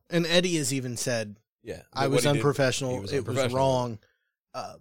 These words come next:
Speaker 1: whether he did that at direction or not,
Speaker 2: Mm-hmm.
Speaker 1: Eddie's whole gimmick is that he's unprofessional.
Speaker 2: Mm-hmm.
Speaker 1: Like, let's, let's be, be
Speaker 2: Yeah.
Speaker 1: real. That's his whole thing. But that being said, he's at least come out and, in what sounds like a true contrite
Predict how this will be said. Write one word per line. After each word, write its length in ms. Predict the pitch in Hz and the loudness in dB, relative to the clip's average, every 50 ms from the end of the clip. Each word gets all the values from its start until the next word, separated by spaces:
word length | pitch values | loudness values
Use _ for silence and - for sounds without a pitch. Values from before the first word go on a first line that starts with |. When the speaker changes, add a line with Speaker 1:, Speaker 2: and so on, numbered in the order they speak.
| - _ _ _ _ _ _ | -20 _ _ _ _ _ _
Speaker 1:
whether 340 | _ 143 135 151 147 147 143 | _ -2 0 2 4 4 4
he 140 | 127 139 143 | 2 0 0
did 160 | 135 139 127 | -2 -2 -2
that 160 | 131 131 123 | -2 -2 -2
at 100 | 127 123 | -4 -4
direction 520 | 117 117 117 117 123 135 - - - 156 160 | -6 -6 -6 -4 -6 -6 -6 -4 -4 -2 -2
or 100 | 156 160 | 0 -2
not, 320 | 160 160 175 185 185 - - _ _ _ _ 92 | -2 -4 -4 -4 -6 -6 -10 _ _ _ _ -18
Speaker 2:
Mm-hmm. 200 | 92 92 95 107 113 - _ _ _ _ _ _ _ _ - - - - | -14 -14 -12 -14 -14 -16 _ _ _ _ _ _ _ _ -20 -18 -8 0
Speaker 1:
Eddie's 360 | 156 156 175 208 180 175 - | 2 2 2 2 0 -4 -4
whole 200 | - 165 160 139 | -4 -2 -4 -4
gimmick 480 | 107 - - 135 135 147 165 175 - 151 | -6 -8 -6 -4 -2 0 -2 -2 -2 -4
is 140 | 139 - | -4 -4
that 120 | - 131 110 | -4 -4 -6
he's 160 | 123 113 120 | -6 -8 -8
unprofessional. 720 | 120 117 - - 120 - 135 123 - - 147 143 143 135 _ _ _ _ _ 92 98 | -8 -10 -10 -6 -4 -4 -4 -4 -4 -4 -2 -2 -4 -4 _ _ _ _ _ -18 -16
Speaker 2:
Mm-hmm. 220 | 101 92 104 101 110 110 - | -14 -12 -12 -12 -14 -10 -4
Speaker 1:
Like, 180 | - 196 208 226 | -2 -2 2 6
let's, 240 | 233 220 214 185 175 | 6 6 6 6 4
let's 260 | 185 185 185 175 - | 2 4 4 4 6
be, 200 | 147 156 151 139 | 4 2 2 2
be 240 | 139 135 139 131 135 | 0 -4 -6 -4 -4
Speaker 2:
Yeah. 100 | 123 117 117 | -4 -2 -4
Speaker 1:
real. 200 | 127 117 98 - - - _ _ | -6 -8 -10 -12 -18 -20 _ _
That's 200 | - 156 170 - | -2 -2 0 2
his 160 | - 180 156 - | 0 0 0 0
whole 140 | 147 143 120 | -2 -4 -4
thing. 340 | - 151 143 131 90 107 123 | -4 -6 -6 -6 -8 -6 -4
But 180 | 139 135 - | -4 -2 0
that 180 | - 147 147 147 | -2 -2 -2 -2
being 220 | 151 156 139 131 123 | -4 -4 -4 -2 -2
said, 400 | - 170 160 139 127 120 107 - _ _ _ _ | -2 -2 -2 -2 -4 -6 -8 -12 _ _ _ _
he's 300 | - - 160 147 135 127 | -10 -4 -2 -2 -2 -2
at 80 | 156 - | -4 -2
least 300 | 151 165 185 160 - - | -2 -2 0 0 -2 -2
come 160 | - - 170 151 | -2 -2 -2 0
out 260 | 139 135 135 139 - _ _ _ _ _ _ _ _ _ _ _ _ _ _ _ _ _ _ _ _ _ - | 0 0 -2 -2 -6 _ _ _ _ _ _ _ _ _ _ _ _ _ _ _ _ _ _ _ _ _ -6
and, 420 | 151 151 143 139 135 131 131 127 | -2 0 0 0 0 -2 -4 -6
in 180 | - 139 135 127 | -4 -4 -4 -4
what 180 | 127 123 - | -4 -4 -4
sounds 400 | - - - 156 151 156 151 139 - | -2 0 0 0 0 0 0 -2 -4
like 140 | 143 131 - | -4 -4 -6
a 60 | 123 | -8
true 300 | - - - 135 131 127 | -8 -6 -4 -4 -4 -4
contrite 540 | - - 127 117 - - 123 120 117 113 | -6 -8 -10 -8 -6 -4 -4 -4 -6 -8